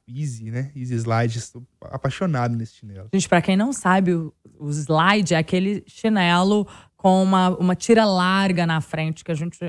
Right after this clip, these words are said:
Speaker 2: antigamente, pra quem é geração aí, ah, qual que é? É, Y? Antes ainda.
Speaker 1: É, a geração mi-, mi-,
Speaker 2: <laughs>
Speaker 1: millennial.
Speaker 2: Millennial,
Speaker 1: É
Speaker 2: é,
Speaker 1: isso. É.
Speaker 2: sabe muito bem que a gente usou o Rider <laughs> na época.
Speaker 1: Sim.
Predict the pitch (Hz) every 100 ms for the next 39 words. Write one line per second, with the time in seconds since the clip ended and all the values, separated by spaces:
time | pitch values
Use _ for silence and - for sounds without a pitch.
0 | - 160 190 190 180 185 - - 247 233
1 | 190 156 135 _ _ _ 151 185 175 160
2 | 190 180 175 170 170 165 160 147 151 _
3 | _ _ - 202 175 233 226 202 180 170
4 | - - 160 147 - 247 294 - - 190
5 | 165 151 127 131 _ _ 202 240 214 180
6 | 180 165 156 147 _ 156 147 139 156 147
7 | - 156 160 151 151 311 349 151 381 135
8 | 139 135 156 143 120 113 - 208 226 269
9 | 262 226 196 185 196 175 - 62 71 175
10 | 196 196 226 170 175 175 180 170 190 180
11 | 220 196 190 208 180 151 143 - 202 185
12 | 185 202 - 190 - 165